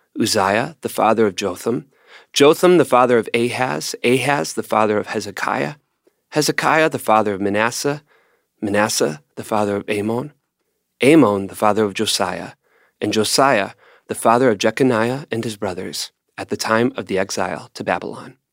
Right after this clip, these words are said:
After the exile to Babylon, Jeconiah was the father of Shealtiel, Shealtiel the father of Zerubbabel, Zerubbabel the father of Abihud,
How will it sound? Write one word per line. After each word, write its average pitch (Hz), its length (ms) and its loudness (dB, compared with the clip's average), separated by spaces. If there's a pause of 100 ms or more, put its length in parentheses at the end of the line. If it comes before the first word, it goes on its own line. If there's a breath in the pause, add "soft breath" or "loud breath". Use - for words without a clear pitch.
(1500)
After 156 320 2
the 117 120 2
exile 104 360 2
to 110 100 -10
Babylon, 101 540 -4 (280 soft breath)
Jeconiah 135 560 4
was 117 140 -4
the 101 80 -10
father 120 400 2
of 120 80 -2
Shealtiel, 104 600 -4 (320)
Shealtiel 156 600 4
the 131 120 -10
father 113 340 2
of 120 80 0
Zerubbabel, 104 680 -4 (460)
Zerubbabel 117 840 4
the 107 80 -10
father 110 420 4 (160 soft breath)
of 101 80 -6
Abihud, 98 580 -2